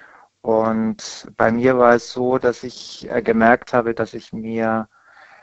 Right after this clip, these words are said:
ähm, selbst etwas vormache und dann an mir arbeiten kann. Ähm, und das ist das Wichtigste. Also das heißt, ähm, wenn ich morgens in den Spiegel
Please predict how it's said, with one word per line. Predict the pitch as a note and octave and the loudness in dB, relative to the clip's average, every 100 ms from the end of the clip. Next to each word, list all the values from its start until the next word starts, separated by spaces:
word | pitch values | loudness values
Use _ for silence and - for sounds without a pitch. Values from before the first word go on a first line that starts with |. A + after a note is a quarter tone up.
| _ _ - | _ _ -8
ähm, | A2 A2 A2 | -8 -6 -10
selbst | G#2 B2+ D3+ - | 0 4 4 2
etwas | A#2 - A2 - | -4 0 -2 -2
vormache | A2 G#2 G2 F2+ - F2 _ _ _ _ _ _ _ _ _ _ _ _ _ _ _ _ | 0 0 0 -4 -6 -12 _ _ _ _ _ _ _ _ _ _ _ _ _ _ _ _
und | - A2+ A2 G#2+ G#2+ G#2 G2 - - - - A2+ | -4 0 2 2 0 -2 -4 -12 -14 -16 -14 -2
dann | A2+ A#2 A#2+ | 2 2 0
an | A#2+ A#2+ | 0 0
mir | A#2+ A2+ | 2 4
arbeiten | G#2+ A2+ G#2 G2 F#2+ | 4 4 2 0 -6
kann. | - F#2+ F#2 F#2+ - _ _ _ _ _ _ _ _ | -8 -10 -12 -14 -18 _ _ _ _ _ _ _ _
Ähm, | G#2 G#2+ G#2+ G#2+ G#2 - | -20 -16 -16 -14 -16 -14
und | A2 | -8
das | G#2+ | -6
ist | A#2 - | -6 -4
das | A2+ | -2
Wichtigste. | B2+ C3 - - - A2 - | -2 -4 -4 -4 -4 -4 2
Also | A2 G#2 A2+ | 2 2 0
das | G#2+ G#2+ | 0 0
heißt, | G#2+ G#2+ A2 - - | 0 0 -2 -10 -8
ähm, | - A#1+ A#1 A#1 - - - - - | -4 -2 -2 -4 -10 -12 -14 -18 -16
wenn | - | -12
ich | A#1+ - | -10 -4
morgens | A2+ A#2 A#2+ - - - - | -2 -2 -2 -14 -18 -20 -14
in | |
den | A#2 | -12
Spiegel | A#2+ - A#2 A2+ - A#1+ A#1 A1+ A1+ | -12 -10 -8 -4 0 2 0 -2 -6